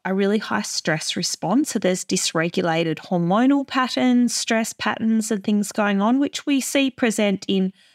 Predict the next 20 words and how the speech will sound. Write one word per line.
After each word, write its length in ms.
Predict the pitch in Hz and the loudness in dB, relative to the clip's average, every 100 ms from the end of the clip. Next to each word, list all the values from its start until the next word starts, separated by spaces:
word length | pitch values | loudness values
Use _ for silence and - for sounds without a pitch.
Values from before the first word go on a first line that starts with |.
| _ _ | _ _
uh, 160 | - - - - - - | -4 -4 -2 -4 -4 -4
acne 640 | - 190 - - 202 190 190 | -2 -4 -4 0 2 2 0
and 280 | 180 175 175 | 0 0 0
other 240 | 170 185 180 | -2 -2 -2
things 400 | - 180 180 - | -2 -2 -2 -4
besides 420 | 180 175 170 - | -6 -4 -4 -4
just 240 | 180 180 | -4 -2
eczema 380 | 180 - - 196 | -4 -4 -8 -6
as 200 | 180 - | -4 -4
well. 400 | 190 165 175 330 370 | -4 -2 0 0 0
Um, 320 | - 202 196 190 - - _ | -2 0 0 -2 -10 -20 _
but 140 | - 240 | -2 2
then 280 | 247 247 | 4 4
as 260 | 226 233 220 | 2 0 0
I'll 120 | 247 | 0
sort 200 | 254 - | 0 -2
of 60 | 269 | 0
jump 260 | 269 247 247 | 0 0 0
into 300 | 233 - 214 | 0 0 -4
today, 760 | - 220 202 185 165 175 190 | -2 0 0 0 0 0 -2